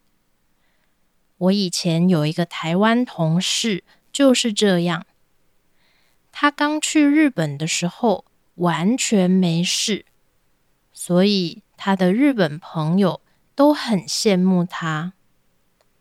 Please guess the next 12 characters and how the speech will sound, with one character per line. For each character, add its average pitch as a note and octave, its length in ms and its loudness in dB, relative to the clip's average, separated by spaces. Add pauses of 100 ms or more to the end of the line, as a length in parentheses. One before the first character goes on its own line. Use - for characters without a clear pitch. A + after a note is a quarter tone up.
(720)
后 G#3 300 2
来 D#3+ 380 -2 (440)
在 C4+ 220 2
日 C#4+ 240 2
本 F3 420 -4
住 A#3+ 220 0
了 F#3+ 120 4
很 C#3+ 320 -8
多 A#3 240 2
年 F#3 320 2
以 F3 320 -10
后， - 360 -2